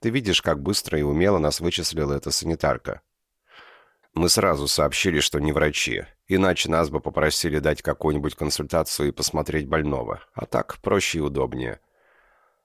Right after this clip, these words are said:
Они вышли в коридор. Здесь царила тишина. Почти не было слышно никаких звуков. Пройдя по коридору, они дошли до комнаты дежурных врачей и постучались. Никто им не ответил. Дронго приоткрыл дверь.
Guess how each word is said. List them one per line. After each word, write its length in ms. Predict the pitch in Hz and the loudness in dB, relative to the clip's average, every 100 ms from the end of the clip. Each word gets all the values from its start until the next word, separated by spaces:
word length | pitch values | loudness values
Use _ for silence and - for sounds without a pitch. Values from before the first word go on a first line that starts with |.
| - | -6
Они 260 | 78 78 69 | 0 0 0
вышли 300 | 71 - 71 | -2 -2 -6
в 80 | |
коридор. 520 | - 76 69 67 - - _ - | -2 -2 0 0 -2 -8 _ -8
Здесь 400 | 85 76 92 - | -6 0 0 0
царила 460 | - 87 82 80 76 | 0 0 2 0 0
тишина. 560 | 76 - 73 57 50 _ _ _ - - | -2 -2 -2 -4 -8 _ _ _ -20 -2
Почти 360 | 113 - 117 | 0 2 2
не 140 | 117 110 | 2 2
было 180 | 87 | 2
слышно 400 | 78 78 82 - | 2 0 0 0
никаких 440 | 78 76 73 78 76 | -2 -2 -4 -4 -4
звуков. 640 | 71 65 58 50 - - _ _ - _ _ | -4 -6 -8 -10 -12 -20 _ _ -20 _ _
Пройдя 300 | - 92 107 | 0 2 2
по 100 | - | 0
коридору, 560 | - 104 92 101 117 104 87 | -2 0 0 2 2 0 -2
они 220 | 92 104 | -2 0
дошли 360 | 90 - - 90 | 2 0 0 0
до 120 | 85 | 0
комнаты 380 | 92 90 82 80 | 0 -2 -2 -4
дежурных 500 | 76 78 82 78 76 | -2 -2 -2 -4 -2
врачей 380 | 76 - 95 | -2 -2 -2
и 40 | 87 | -2
постучались. 880 | 78 - 82 - 62 50 - - _ _ | -4 -4 -4 -2 -4 -4 -8 -10 _ _
Никто 320 | 90 90 - | -4 -4 0
им 140 | 73 76 | 0 0
не 80 | 85 | -2
ответил. 480 | - 73 - - _ _ _ - - - - | -2 -6 -6 -12 _ _ _ -20 -20 -20 -14
Дронго 440 | - 82 76 76 | -2 0 2 0
приоткрыл 500 | - 78 - - 76 | 0 0 0 -2 -2
дверь. 320 | 69 64 53 | -2 -4 -6